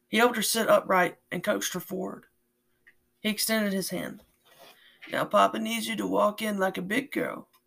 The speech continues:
and then you can go back to sleep." At last, she reached out and slid her hand, small hand into his. As they approached the front doors,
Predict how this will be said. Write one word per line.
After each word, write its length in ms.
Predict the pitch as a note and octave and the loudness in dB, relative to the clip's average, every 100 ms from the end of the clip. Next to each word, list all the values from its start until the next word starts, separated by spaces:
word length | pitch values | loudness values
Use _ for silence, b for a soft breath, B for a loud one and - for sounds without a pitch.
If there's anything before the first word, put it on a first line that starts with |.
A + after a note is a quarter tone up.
| _ _ _ | _ _ _
and 200 | - D#3+ | -6 -2
then 160 | F3+ F#3+ | -2 -2
you 140 | G3 | -2
can 160 | F#3+ F#3 | -2 -2
go 180 | F#3+ F#3 | 0 2
back 240 | F3+ - | 0 -2
to 80 | - | -6
sleep." 420 | - - - - _ _ _ _ _ _ _ _ _ _ _ _ _ _ _ - | -8 -8 -8 -12 _ _ _ _ _ _ _ _ _ _ _ _ _ _ _ -12
At 140 | - | -2
last, 540 | D#3 E3 G3+ G#3 - - _ _ _ _ _ _ | 4 6 6 2 -4 -14 _ _ _ _ _ _
she 200 | - G#3 | -4 -2
reached 340 | G3+ G#3+ - - | 0 0 0 6
out 240 | G3+ F#3 | 6 6
and 100 | F3+ | 0
slid 280 | - G3+ F#3+ | -2 -2 -2
her 100 | F3+ | -2
hand, 340 | F3 F#3+ F#3 - - | -2 -2 -2 -6 -12
small 320 | - F#3+ F#3 | -4 -4 -2
hand 280 | F#3+ F#3+ E3+ | -4 -2 -2
into 200 | E3 E3 | -4 -6
his. 440 | F#3 - - - _ _ _ _ _ _ _ _ _ _ _ _ _ _ _ _ - | -10 -10 -12 -16 _ _ _ _ _ _ _ _ _ _ _ _ _ _ _ _ -2
As 200 | F#3 F3+ | -2 2
they 120 | G#3 | 2
approached 380 | G3+ A3 A#3 - | 4 2 2 -2
the 80 | G3+ | -2
front 260 | G#3+ G#3 | 0 0
doors, 440 | F#3 F3 E3+ - | 0 -2 -2 -6